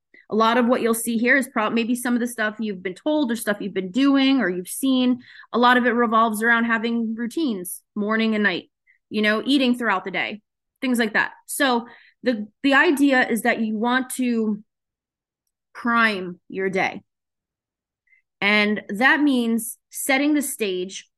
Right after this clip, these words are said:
that you're going to try to relieve as much stress as you can outside of what you cannot avoid. It raises your threshold for the stress that you might, it might be unavoidable to experience throughout the day.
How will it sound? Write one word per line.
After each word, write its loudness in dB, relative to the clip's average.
that 0
you're 2
going -2
to -2
try 2
to 0
relieve -2
as -4
much -6
stress -2
as -6
you -8
can -4
outside 2
of -2
what -4
you -8
cannot -2
avoid. -8
It -2
raises 2
your 2
threshold -2
for -2
the -2
stress 0
that -6
you -2
might, 0
it -4
might 2
be -4
unavoidable -2
to -10
experience -2
throughout -4
the -8
day. -6